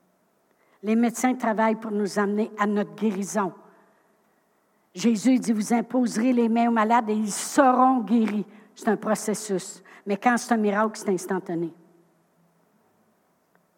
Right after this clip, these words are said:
Ça dépasse l'évolution normale de retour à la guérison. Là, c'est un miracle qui se passe.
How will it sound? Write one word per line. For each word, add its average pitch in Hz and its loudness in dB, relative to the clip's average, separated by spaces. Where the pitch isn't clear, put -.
Ça 202 -2
dépasse 220 -2
l'évolution 226 2
normale 220 0
de 208 -2
retour 202 0
à 214 0
la 196 -2
guérison. 170 -4
Là, 190 0
c'est - -8
un 190 0
miracle 175 -2
qui - -16
se - -18
passe. - -16